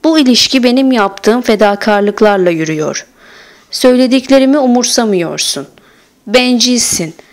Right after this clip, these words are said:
Beni hiç anlamıyorsun ki. Sen önceleri böyle değildin. Şimdi çok farklısın. Seninle uğraşmaktan yoruldum." gibi.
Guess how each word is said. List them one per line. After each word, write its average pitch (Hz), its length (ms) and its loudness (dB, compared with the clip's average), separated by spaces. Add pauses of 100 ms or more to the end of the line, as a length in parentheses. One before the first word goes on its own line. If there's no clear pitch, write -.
(160)
Beni 247 300 2
hiç 277 280 0
anlamıyorsun 226 880 0
ki. 196 340 -2 (640)
Sen 302 460 0
önceleri 240 560 2
böyle 240 320 2
değildin. 208 480 0
Şimdi 254 340 0
çok 277 260 -2
farklısın. 180 680 -2 (720)
Seninle 262 480 2
uğraşmaktan 214 760 0
yoruldum." 202 600 -2 (440)
gibi. 165 280 -4